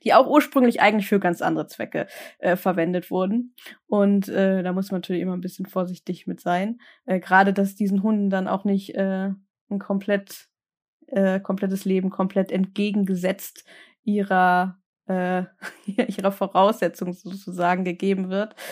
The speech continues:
Ähm, das passiert ja leider bei den Kleinrassen noch so, so, so, so häufig.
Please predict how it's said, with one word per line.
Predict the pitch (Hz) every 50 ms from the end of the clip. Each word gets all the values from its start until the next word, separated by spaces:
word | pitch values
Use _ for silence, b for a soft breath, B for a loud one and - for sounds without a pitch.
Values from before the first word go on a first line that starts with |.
| B B B B B B B B
Ähm, | - 202 196 196 190
das | 190 190 -
passiert | - 202 196 - 220 202
ja | 202 190
leider | 185 180 185 196 196 185
bei | 175 180 175
den | 175 175 175
Kleinrassen | - - 170 160 180 185 170 180 190 190 - 180 180 180 196 196 _ _
noch | - 190 185 -
so, | - - 202 196 190 190
so, | 190 180 185 175 175
so, | 170 190 175 175
so | 196 - 185 180 185
häufig. | 180 - - - - _ - - 196 - _